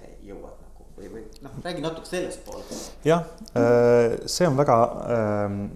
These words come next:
Speaker 2: hea, äh, nagu sõna, mis sa praegu sisse tõid, äh, edu-, eduelamus.
Speaker 1: Mhm.
Speaker 2: Tegelikult eduelamus on, äh, keskse tähtsusega, äh, selle voo, äh, tekkimise juures ja, ja üldse nagu selle,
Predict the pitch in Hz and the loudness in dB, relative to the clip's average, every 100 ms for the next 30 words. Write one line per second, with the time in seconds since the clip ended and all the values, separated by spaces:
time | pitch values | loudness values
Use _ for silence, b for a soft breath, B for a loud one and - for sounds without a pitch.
0 | - 95 120 139 101 101 - - 104 98 | -14 -6 -2 -2 0 -2 -6 -10 -12 -10
1 | 55 - 50 - - - 113 147 104 101 | -12 -12 -12 -14 -12 -8 -4 -2 -2 -6
2 | - - - - - 117 110 110 135 123 | -10 -12 -12 -14 -10 -8 -6 -8 -10 -10
3 | - 110 107 107 - 110 117 - - 131 | -10 -10 -10 -12 -14 -12 -12 -10 -6 -6
4 | 123 143 120 123 110 - - - - 123 | -6 -6 -6 -6 -8 -12 -18 -20 -20 -20
5 | - 113 127 101 98 127 117 107 117 101 | -14 -10 -8 -8 -8 -8 -6 -6 -6 -8
6 | 98 92 95 95 92 92 92 90 90 92 | -10 -12 -12 -12 -12 -12 -12 -14 -14 -14
7 | 52 - - - b b b - - 117 | -12 -14 -16 -18 b b b -16 -8 -6
8 | 113 - - - 95 - - - - 107 | -6 -12 -18 -14 -14 -12 -12 -14 -16 -16
9 | - - - - - - - - - - | -12 -12 -12 -16 -20 -20 -18 -12 -12 -12
10 | - - - b b b - 101 95 95 | -16 -16 -18 b b b -8 -6 -6 -2
11 | 110 113 98 95 - - - - 101 101 | 2 2 2 -2 -10 -18 -20 -18 -16 -16
12 | 120 139 - 117 101 101 98 95 95 - | -12 -12 -10 -8 -8 -8 -8 -10 -12 -14
13 | - 95 - - - - 104 98 110 101 | -14 -14 -14 -12 -12 -10 -10 -10 -8 -8